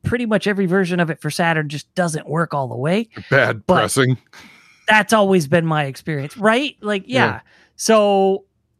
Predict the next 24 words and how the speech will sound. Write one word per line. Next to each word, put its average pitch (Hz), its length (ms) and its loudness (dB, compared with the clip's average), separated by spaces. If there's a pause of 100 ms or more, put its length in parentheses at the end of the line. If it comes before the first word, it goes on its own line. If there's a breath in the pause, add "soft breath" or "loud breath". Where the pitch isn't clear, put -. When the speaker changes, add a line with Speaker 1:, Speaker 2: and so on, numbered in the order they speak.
(160)
Speaker 1:
I 208 100 6
never 214 220 2
got 185 160 0
to 165 80 0
beat 147 160 -4
it, - 120 -16
but 190 100 2
I 233 60 2
bought 220 300 2
it 247 80 0
on 180 160 -2
Saturn 202 380 -4
hoping 202 600 -2
to 175 120 -12
play 254 280 -6
through 131 260 -12
it - 140 -14
because 147 480 -8 (440 soft breath)
I 143 100 -6
didn't 190 180 -2
have 202 140 0
a 196 60 0
P 151 180 -6
C. - 300 -16